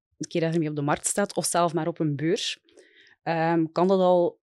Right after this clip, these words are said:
te laat zijn, kan je geheimhouding al verbroken zijn, waardoor dat je eigenlijk al te laat zit om, eh,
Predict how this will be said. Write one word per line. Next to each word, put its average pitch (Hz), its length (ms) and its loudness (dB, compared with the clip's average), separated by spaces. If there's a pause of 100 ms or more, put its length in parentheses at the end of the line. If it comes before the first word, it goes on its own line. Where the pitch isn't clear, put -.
(120)
te - 140 -2
laat 147 280 -2
zijn, 220 200 -4
kan 185 160 -2
je 175 60 0
geheimhouding 170 640 0
al 156 100 -2
verbroken 151 440 -4
zijn, 185 120 0
waardoor 160 240 -4
dat 147 160 -2
je 139 80 -12
eigenlijk 175 320 -2
al 160 80 -4
te 151 140 -8
laat 156 240 -4
zit - 260 -8
om, 180 220 0
eh, 180 60 -6